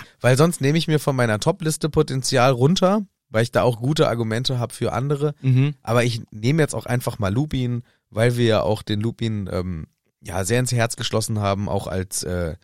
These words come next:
Speaker 1: als, ähm, als die Metapher, die wir
Speaker 2: Genau.
Speaker 1: ja auch, ne, seinen Lupin finden, was ja auch insgesa-, also er hat einfach auch diese schöne Symbolik im Umgang oder im Kampf gegen die Dementoren, die Schatten auf dieser Welt,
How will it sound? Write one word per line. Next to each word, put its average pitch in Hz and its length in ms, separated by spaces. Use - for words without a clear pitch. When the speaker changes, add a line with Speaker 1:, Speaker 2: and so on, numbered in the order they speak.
Speaker 1:
als, - 600
ähm, 82 420
als - 260
die 107 100
Metapher, 123 760
die 107 160
wir 117 100
Speaker 2:
Genau. 113 120
Speaker 1:
ja - 40
auch, 104 280
ne, 107 440
seinen 104 240
Lupin 123 340
finden, 110 440
was - 180
ja 104 80
auch 104 100
insgesa-, 123 380
also 104 240
er 104 100
hat 131 140
einfach 117 320
auch 117 100
diese 113 240
schöne 127 300
Symbolik 131 720
im 113 160
Umgang 131 480
oder 104 180
im 101 140
Kampf 123 340
gegen 117 320
die 107 200
Dementoren, 135 800
die 117 80
Schatten 143 400
auf 123 180
dieser 120 320
Welt, 120 460